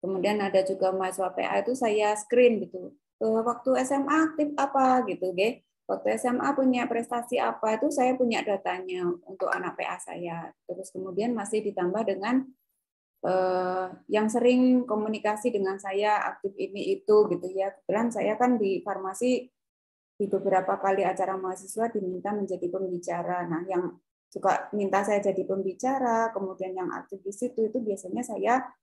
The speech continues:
mempunyai datanya. Sehingga ya ini kendala di fakultas, Bu Dokter. Jadi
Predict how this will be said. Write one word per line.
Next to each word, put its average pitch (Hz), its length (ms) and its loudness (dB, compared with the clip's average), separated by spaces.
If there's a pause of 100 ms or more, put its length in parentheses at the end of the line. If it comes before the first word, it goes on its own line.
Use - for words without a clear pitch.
(380)
mempunyai 202 480 0
datanya. 180 640 -2
Sehingga 190 720 -2 (1600)
ya 220 100 0
ini 240 140 2
kendala 226 320 4
di 208 160 0
fakultas, 202 480 0
Bu 175 340 -4 (460)
Dokter. 190 480 -2
Jadi 214 400 -2